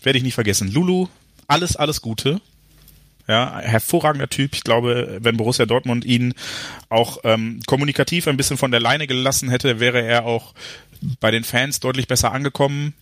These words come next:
Er ist nämlich nicht so dieser verschrobene alte Taktiker, von dem, den ihn alle, also zu dem ihn alle machen.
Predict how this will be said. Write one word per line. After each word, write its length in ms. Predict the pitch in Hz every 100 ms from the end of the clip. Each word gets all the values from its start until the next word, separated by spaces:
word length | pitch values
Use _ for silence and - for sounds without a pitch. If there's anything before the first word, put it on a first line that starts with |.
| _ -
Er 140 | 104
ist 180 | 135 -
nämlich 260 | 143 143
nicht 180 | 147 143
so 180 | 143 139
dieser 520 | 127 123 127 127 131 - - -
verschrobene 680 | - 127 - 147 143 131 -
alte 520 | 131 - 127 127 127
Taktiker, 480 | 139 - 123 135 131
von 160 | 127
dem, 460 | 127 127 127 131 127
den 240 | 123 123
ihn 160 | 120 120
alle, 400 | 123 123 - - 120
also 220 | 113 104 -
zu 180 | -
dem 140 | 113 123
ihn 80 | 117
alle 160 | 113
machen. 380 | 110 - 147